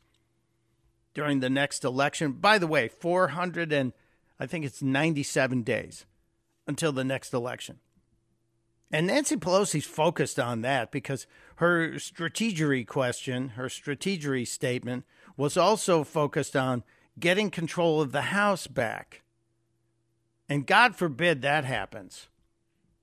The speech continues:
Seriously, we, we have one tiny slice of control right now.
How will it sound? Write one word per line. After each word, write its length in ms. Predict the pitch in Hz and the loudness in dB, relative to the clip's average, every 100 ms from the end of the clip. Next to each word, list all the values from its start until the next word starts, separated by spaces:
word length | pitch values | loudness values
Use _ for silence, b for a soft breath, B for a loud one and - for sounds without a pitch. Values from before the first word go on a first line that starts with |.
| _ _ - | _ _ -10
Seriously, 760 | - 202 214 151 - 131 113 | 0 2 2 0 -4 -8 -10
we, 300 | - 156 143 | -6 -4 -4
we 220 | - 160 | -4 -4
have 220 | 156 156 127 | 0 0 -2
one 360 | 147 202 208 | -2 0 0
tiny 440 | - - 196 202 160 | -4 -6 -2 -2 -2
slice 600 | - 156 143 175 165 147 | -4 -2 0 0 0 -4
of 140 | 123 | -8
control 640 | 139 123 - 147 147 117 - _ _ _ _ _ _ _ _ | -8 -8 -2 0 2 0 -6 _ _ _ _ _ _ _ _
right 260 | 147 147 143 | 0 0 0
now. 360 | 143 147 - | -2 -2 -4